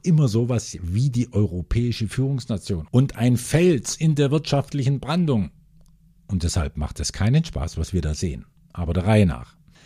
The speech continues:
Das mit Abstand reichste Land der Welt, immer umgerechnet in die Einheitswährung Dollar und bezogen auf das, Achtung, Durchschnittsvermögen jetzt.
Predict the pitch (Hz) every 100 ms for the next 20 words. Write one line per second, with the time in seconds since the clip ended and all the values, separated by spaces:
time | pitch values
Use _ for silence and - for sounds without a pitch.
0 | - - - _ _ _ _ _ - 123
1 | - 127 - 160 - 131 - - 156 185
2 | - 139 143 135 110 123 156 - - 110
3 | 123 110 120 120 110 147 101 90 92 95
4 | 95 90 - 76 76 78 80 76 87 139
5 | - 87 85 - 98 98 78 - - -
6 | - 120 - - 107 107 - _ - 73
7 | 95 104 - 120 - 135 143 151 190 226
8 | -